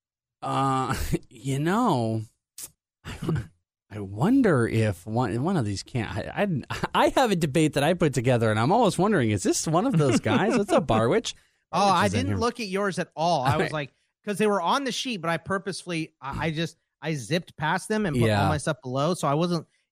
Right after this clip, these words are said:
Speaker 2: They could be overlapping players.
Speaker 1: I do
Speaker 2: I'm not
Speaker 1: wonder if one of
Speaker 2: a hundred percent sure.
Speaker 1: these is. So, okay,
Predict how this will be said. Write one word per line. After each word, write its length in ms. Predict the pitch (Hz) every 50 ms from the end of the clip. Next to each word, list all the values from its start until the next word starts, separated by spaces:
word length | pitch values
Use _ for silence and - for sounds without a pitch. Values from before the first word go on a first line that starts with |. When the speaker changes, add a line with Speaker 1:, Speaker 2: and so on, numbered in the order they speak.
| _ -
Speaker 2:
They 180 | 165 180 208 214
could 280 | - - 254 285 214
be 260 | 156 - 220 202 180 -
overlapping 640 | 190 190 190 180 180 165 160 156 147 - 143 127 120
players. 200 | - 135 117 143
Speaker 1:
I 80 | 160 151
do 260 | 123 120 180 190 190
Speaker 2:
I'm 40 | 185
not 120 | 180 180
Speaker 1:
wonder 220 | 175 170 160 156 151
if 140 | 143 139 135
one 180 | 135 143 143 143
of 40 |
Speaker 2:
a 20 | 131
hundred 0 |
percent 0 |
sure. 40 | 120
Speaker 1:
these 280 | 131 127 123 113 104 123
is. 140 | 117 107
So, 180 | - 170 156 139
okay, 420 | - 151 139 - 160 120 104 87